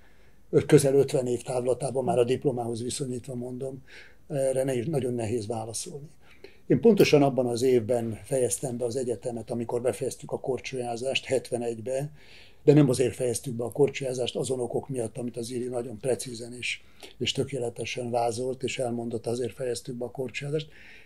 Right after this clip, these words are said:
És hát utána én bekerültem a kettes számú sebészeti klinikára, és aztán, ö,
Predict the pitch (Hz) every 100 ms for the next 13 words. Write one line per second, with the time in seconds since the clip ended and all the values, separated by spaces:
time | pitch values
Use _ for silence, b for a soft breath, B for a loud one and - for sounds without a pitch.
0 | - - 202 220 208 190 165 151 156 196
1 | 233 165 143 147 147 127 123 127 120 120
2 | - B B B - 131 135 - 127 117
3 | 135 123 120 120 123 - 147 143 151 143
4 | 139 - 127 143 127 127 135 135